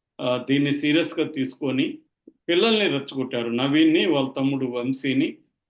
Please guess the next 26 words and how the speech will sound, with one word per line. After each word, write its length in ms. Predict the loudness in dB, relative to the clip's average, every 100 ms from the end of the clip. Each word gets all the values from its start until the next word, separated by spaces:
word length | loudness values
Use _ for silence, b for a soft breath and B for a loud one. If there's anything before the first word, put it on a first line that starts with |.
| -8
ఆ, 100 | -6
రెచ్చగొట్టారు. 720 | -4 -4 -4 -4 -2 -2 -2
దాని 280 | 0 2 2
తర్వాత 640 | 2 2 0 0 0 0 -4 _ _ _ _ _ _ _ -20 -12 -4
బైరు 480 | 2 4 4 2 2
మహేష్ 460 | -2 0 0 0
అనే 140 | -2 -2
ఒక 220 | -4 -6
అబ్బాయి, 520 | -4 -2 0 0 0
వాళ్ళ 300 | -2 -2 -2
ఫ్రెండ్, 500 | -4 -2 0 0 -2 -8 -14
అబ్బాయి 280 | -10 -6 -6 -2
పేరు 140 | -2
రాజశేఖర్ 480 | 0 0 0 -4 -2
ఏదో 180 | -4 -4
ఉంది, 300 | -6 -6 -10 _ _ _ _
వాళ్ళ 200 | -4 -2
ఫ్రెండ్ 260 | -2 -4 -2
నల్గొండ 420 | 0 0 0 0
అబ్బాయి, 340 | -2 -2 -2 -2
మొత్తం 500 | -4 -4 -4 -6 -8 _
వీళ్ళు 220 | -2 2 2
ఆరు 240 | 2 2
మంది 460 | 2 0 0 -4 -10 -8
ప్లానింగ్ 320 | -4 -2 -2
అన్నమాట. 340 | -4 -4 -6